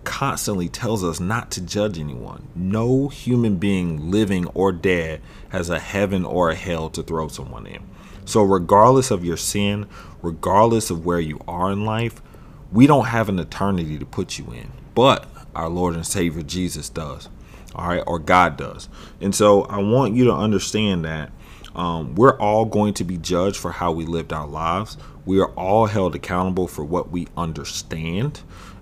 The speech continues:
And my heart for all people is that they come to know Jesus Christ as their Lord and Savior, okay? Now,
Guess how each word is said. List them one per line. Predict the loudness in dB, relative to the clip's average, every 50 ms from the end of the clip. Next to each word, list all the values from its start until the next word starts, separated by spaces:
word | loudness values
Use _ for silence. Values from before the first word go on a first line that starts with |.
| -6 -2
And | 2 2 4 4 2 2 0 -2 -4 -8 -14 -18 -16 -10
my | -6 0 4 6 6 8 6 6
heart | 4 2 2 2 2 0 -2 -4
for | -2 -4 -2
all | -2 0 0 2 2 0
people | -2 -2 -4 -4 -4 -4 -6 -6 -4
is | -4 -4 -6
that | -6 -6 -4
they | -4 -4
come | -6 -6 -6 -4 -2 -2 -2 -2
to | -4 -4 -4
know | -4 -4 -4 -4 -6
Jesus | -6 -6 -6 -6 -6 -8 -8 -10
Christ | -8 -8 -8 -6 -6 -6 -8 -10
as | -10 -12 -10
their | -12 -12
Lord | -12 -12 -12 -12 -12
and | -12 -12
Savior, | -14 -14 -14 -14 -16 -18 -18 -20 -20 -20 -20 -20 -20 -20 -18
okay? | -12 -6 -4 -2 -2 -4 -6 -10 -18 -18 -16 -16 -16 -16 -14 -10 -6
Now, | -2 2 4 4 4 2 0